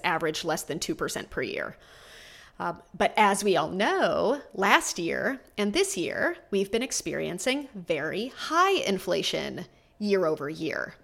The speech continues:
So what that means for an I bond, first of all, whenever you lend the U S government money, uh, we call that a risk-free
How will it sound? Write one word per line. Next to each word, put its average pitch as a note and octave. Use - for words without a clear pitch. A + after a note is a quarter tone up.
So F#3+
what A3
that F4
means E3+
for G#3
an F3+
I F3
bond, F3
first -
of A3
all, G3+
whenever C#4
you D4+
lend F3+
the A3
U F3+
S E3
government F3
money, D#3
uh, D#3+
we A3
call C4
that G3+
a G3
risk-free F3